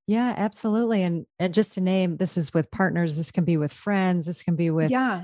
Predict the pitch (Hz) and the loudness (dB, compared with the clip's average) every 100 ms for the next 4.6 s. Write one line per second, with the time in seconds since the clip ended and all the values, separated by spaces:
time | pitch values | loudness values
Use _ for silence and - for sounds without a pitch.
0 | 202 208 180 185 196 196 190 165 175 190 | -2 0 0 0 0 2 2 0 0 0
1 | 190 185 185 185 185 - - 202 190 170 | 0 0 0 0 -2 -4 -4 -2 2 2
2 | 160 202 - 214 226 226 208 180 208 214 | 2 2 2 0 2 2 0 -2 -2 0
3 | 202 - - 170 220 269 269 196 165 160 | 0 -4 -6 -2 0 0 0 0 -2 -4
4 | 214 208 214 196 170 | -6 -2 0 0 -4